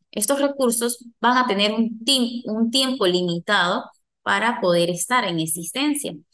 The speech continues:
Y allí decimos de que Venezuela es un país megadiverso, que tiene muchos recursos naturales, que tiene muchísimos recursos que son propios de nosotros.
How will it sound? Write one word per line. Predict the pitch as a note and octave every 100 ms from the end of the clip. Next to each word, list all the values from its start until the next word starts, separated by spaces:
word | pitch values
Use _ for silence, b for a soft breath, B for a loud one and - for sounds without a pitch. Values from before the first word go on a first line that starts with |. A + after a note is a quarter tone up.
| b b _ -
Y | G3+
allí | G3+ A3+
decimos | A#3 C4+ C4
de | A#3+ -
que | F#3
Venezuela | F#3 G3+ - B3
es | B3
un | A#3+ A#3+ A#3
país | A3 G#3+
megadiverso, | A3+ A3 F3 E3 G#3 A#3 A3+ G3+
que | F#3
tiene | F3+ F#3+
muchos | G3 A3+ C#4 C#4+ B3 A#3
recursos | A3 B3+ B3 A#3+ A3
naturales, | G3+ G3 F#3 G3+ G#3 A3+ - - _
que | F#3+
tiene | G3+ G#3+ A#3 A3+ - -
muchísimos | A3+ A#3 C4+ B3 C#4 B3+ B3
recursos | A3+ - B3+ B3+ C4+ C4
que | G#3 G#3+ G#3
son | A3 G#3+ G#3+
propios | A#3+ A#3+ A#3+ G3
de | F3+ F3+
nosotros. | F#3 F3+ F#3+ G3+ G#3